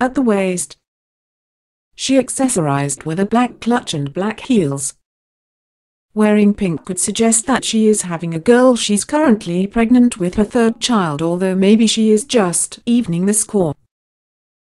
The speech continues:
She just wore a blue Temperley London lace dress on October tenth.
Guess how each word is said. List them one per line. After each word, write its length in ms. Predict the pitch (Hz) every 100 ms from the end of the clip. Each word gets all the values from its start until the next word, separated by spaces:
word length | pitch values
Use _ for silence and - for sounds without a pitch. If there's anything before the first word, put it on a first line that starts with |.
| _ _ -
She 260 | - 202
just 320 | 185 214 214
wore 280 | 185 196 196
a 60 | 190
blue 200 | 220 214
Temperley 560 | - 202 196 170 180
London 400 | 214 226 196 196
lace 180 | 190 202
dress 580 | - 202 160 135 - - -
on 120 | 202
October 520 | 190 - 269 254 143
tenth. 520 | 139 185 135 135 -